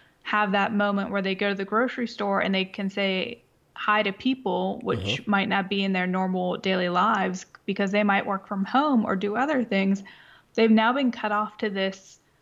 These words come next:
Speaker 1: moment where their, now time seems like it's passing very quickly and then slowly, um,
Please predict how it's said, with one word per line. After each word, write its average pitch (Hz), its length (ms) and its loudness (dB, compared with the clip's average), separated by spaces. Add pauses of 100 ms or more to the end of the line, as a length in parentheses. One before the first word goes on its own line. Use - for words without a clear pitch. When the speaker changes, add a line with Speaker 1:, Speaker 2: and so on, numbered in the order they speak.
(500)
Speaker 1:
moment 220 560 2
where 190 880 0
their, 202 320 -2 (260)
now 214 260 4
time 196 460 -6
seems 196 360 -4
like 185 180 -2
it's 190 180 -8
passing 196 460 -2
very 185 200 0
quickly 233 560 0
and 196 80 -2
then 180 120 -4
slowly, 196 960 2
um, 165 540 -2